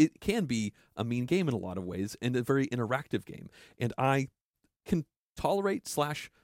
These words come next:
sometimes quite enjoy multiplayer solitaire games. Evacuation, it's a pretty multiplayer solitaire game,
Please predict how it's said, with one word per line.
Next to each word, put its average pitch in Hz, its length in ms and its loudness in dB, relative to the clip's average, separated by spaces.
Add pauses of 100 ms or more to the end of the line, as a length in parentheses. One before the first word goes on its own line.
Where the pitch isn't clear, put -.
(100)
sometimes 185 400 0
quite 160 220 0
enjoy 131 280 2
multiplayer 98 500 -4
solitaire - 400 -6
games. 87 300 -12 (200)
Evacuation, 151 680 0 (320)
it's - 100 -10
a - 20 -2
pretty 147 320 4
multiplayer 139 520 4
solitaire 117 440 2
game, 123 260 -4